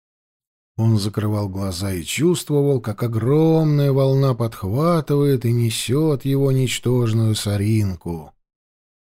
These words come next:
Как рушится на крыше Белозора и швыряет его, как и сотни таких же соринок,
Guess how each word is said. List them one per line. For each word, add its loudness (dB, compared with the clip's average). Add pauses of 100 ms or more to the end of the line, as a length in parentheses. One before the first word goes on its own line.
(100)
Как -2
рушится 4
на 4
крыше 2
Белозора 4
и 2
швыряет 2
его, 0
как -4
и 2
сотни 0
таких 0
же 0
соринок, 0